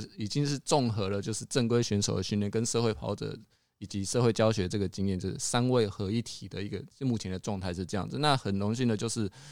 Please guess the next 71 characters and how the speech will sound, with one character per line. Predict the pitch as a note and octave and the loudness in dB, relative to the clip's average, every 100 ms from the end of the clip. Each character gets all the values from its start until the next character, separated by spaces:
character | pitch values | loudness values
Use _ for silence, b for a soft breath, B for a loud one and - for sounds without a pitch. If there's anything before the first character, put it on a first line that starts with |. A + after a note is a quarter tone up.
| B B B B _ | B B B B _
呃， | G#2+ G2+ G#2 | -2 0 0
出 | - D#3+ | 2 4
了 | C#3 | 6
社 | - C3+ | 6 6
会 | C3 | 4
之 | A2 | 4
后 | B2 | 2
还 | A2+ G#2 | 4 2
是 | - | 2
有 | B2+ | 2
办 | G#2+ A2+ | 4 2
法 | F#2+ F2+ | 0 0
在 | G#2+ G2 - | 0 0 -2
一 | A2 | -4
定 | A#2 C3+ | 0 2
程 | - G#2 | 2 -2
度 | A2+ A2 | 0 -2
下 | G2 G2+ | 0 0
维 | G2 | 0
持 | G2 G2 | -2 -4
自 | G2+ | -2
己 | |
的 | F2 | -2
成 | - A#2 - | -4 -6 -4
绩， | - | 0
而 | A2+ | 0
且 | G2+ G2 - _ _ _ | 0 -2 -6 _ _ _
用 | - C3 A2 G#2+ - | 2 4 4 0 0
非 | C3+ | 2
科 | C3+ - B2+ | 4 2 2
班 | B2 B2+ | 2 2
训 | B2+ A#2+ | 2 2
练 | A2 | 2
的 | G2 | 0
方 | G#2 G#2+ | 0 0
式 | - G2+ | 0 -2
有 | F#2 | 0
办 | A#2 | 0
法 | G#2 | 2
让 | A2 | 0
自 | G#2+ | 0
己 | G#2+ | -2
的 | |
成 | F2+ F#2 | -2 -4
绩 | F2+ G2+ | -4 -2
再 | G#2 | -2
突 | F2+ - - | -2 -6 -12
破， | - G#2 | -4 -2
我 | F#2 | -2
觉 | G2+ | 0
得 | G2+ | 0
这 | C3 | 0
可 | A#2+ G2 | 0 -2
能 | F2+ | -4
是 | F#2+ A2+ - _ | -4 -6 -6 _
一 | - | -20
开 | - B2+ | -4 -4
始 | - | -2
在 | - | -4
当 | G#2+ G#2+ | 0 0
选 | G#2 | 0
手 | F#2+ | -2
的 | F#2+ | -2
时 | - | -6
候 | - | -6
没 | F#2+ | -6
有 | F#2 | -6
帮 | - F#2 | -8 -8
助 | F#2+ | -6
到。 | G2+ G2+ | -6 -4
那 | A#2+ A2+ | -4 -4